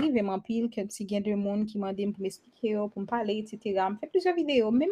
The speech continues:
mete sou stati m videyo, men ki sa pou m yo fè, men ki sa pou antreprann, et cetera. Pi se kòm si moun nan vle pou se mwen menm ki pou pran òdinatè menm,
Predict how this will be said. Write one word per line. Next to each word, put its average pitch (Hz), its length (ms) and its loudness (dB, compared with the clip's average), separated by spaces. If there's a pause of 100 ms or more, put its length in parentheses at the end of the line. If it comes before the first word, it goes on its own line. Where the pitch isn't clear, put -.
mete 339 160 0
sou 247 160 -2
stati 233 480 2
m 233 160 4
videyo, 220 480 2 (320)
men 285 80 -2
ki 294 160 -4
sa 233 80 2
pou 214 160 -2
m 202 160 0
yo 185 80 -6
fè, 220 160 2
men 208 160 -2
ki 220 80 -10
sa 202 160 -2
pou 190 160 -2
antreprann, 196 560 -4
et 190 160 -10
cetera. 185 400 -6 (540)
Pi 220 300 -2 (100)
se - 240 -6
kòm 226 160 0
si 220 160 -4
moun 208 240 4
nan 208 160 2
vle 208 220 2 (100)
pou 220 160 -4
se 214 160 -2
mwen 202 240 2
menm 220 160 2
ki 226 140 -4
pou 226 100 -2
pran 196 240 -2
òdinatè 185 640 -2
menm, 185 340 0